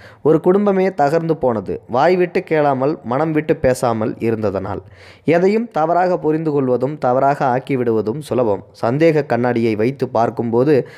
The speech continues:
எதற்கும் எத்தனை தப்பான அர்த்தங்களும் நம்மால் காண முடியும். இந்த முட்டாள்தனத்தில் பலியாவது உறவுகளும் நட்புகளும் சந்தோஷ-, சந்தோஷங்களும் தான். புரியாத போது வாய் விட்டு கேளுங்கள்.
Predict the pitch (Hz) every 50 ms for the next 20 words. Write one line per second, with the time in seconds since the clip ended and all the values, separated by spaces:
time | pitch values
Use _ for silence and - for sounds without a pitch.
0 | - - - - - 123 143 160 185 180 180 - 185 190 - 120 131 135 135 -
1 | 170 165 165 160 160 - - - - - 165 165 170 156 135 135 - - 165 160
2 | 151 147 143 151 160 156 131 123 123 127 135 135 139 135 - 113 110 113 110 107
3 | 98 95 92 98 - - - - - - - _ - 139 156 151 151 147 156 156
4 | 151 185 185 180 180 170 156 139 131 - 160 156 147 123 123 131 151 160 147 131
5 | 123 117 113 107 131 139 120 120 131 151 156 156 135 131 123 123 139 135 110 110
6 | - - 147 127 117 117 123 151 - 127 117 117 117 143 127 131 123 127 - -
7 | 110 113 113 120 139 151 151 - 147 123 120 110 107 107 104 98 101 - - -
8 | - - - - - _ - - 160 175 196 202 196 185 180 170 143 156 160 147
9 | 151 156 - - 95 123 143 160 160 156 151 - 165 - - 123 117 113 107 104
10 | 101 92